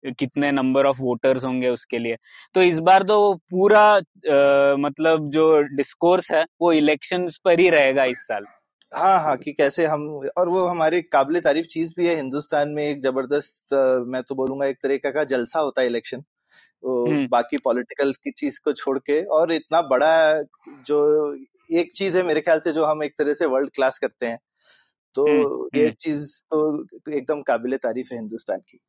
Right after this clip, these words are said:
Speaker 1: बिल्कुल, तो उसी के ऊपर आज पुलियाबाजी में चर्चा करते हैं, क्योंकि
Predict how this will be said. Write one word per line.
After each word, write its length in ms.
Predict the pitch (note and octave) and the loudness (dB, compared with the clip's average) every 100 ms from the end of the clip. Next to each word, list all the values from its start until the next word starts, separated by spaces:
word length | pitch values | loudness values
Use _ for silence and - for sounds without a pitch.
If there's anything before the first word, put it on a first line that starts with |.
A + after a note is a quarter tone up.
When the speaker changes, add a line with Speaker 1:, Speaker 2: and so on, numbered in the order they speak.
| _ C3+ C#3 G#2+ | _ -18 -18 -18
Speaker 1:
बिल्कुल, 520 | C3+ C3+ D3+ D3 D#3 C3 | -8 -2 -2 0 -2 -2
तो 240 | F#3 F#3+ - F#3 | 0 0 -2 -8
उसी 340 | D#3+ - A3+ | -8 -4 -2
के 120 | A#3 | 2
ऊपर 400 | A3 F#3 G#3 G3+ - | 0 2 0 0 -2
आज 320 | C#3+ D#3 D3 - | -2 -2 -4 -6
पुलियाबाजी 560 | D3 C3+ C#3+ C#3+ C#3 D3 | 0 2 2 0 -2 -4
में 140 | D3 | -6
चर्चा 380 | C#3 B2 - C3+ | -4 -6 -4 -4
करते 280 | C3 C3 E3+ | -2 -2 -4
हैं, 80 | F#3+ | -4
क्योंकि 280 | F#3+ G#3 | -4 -4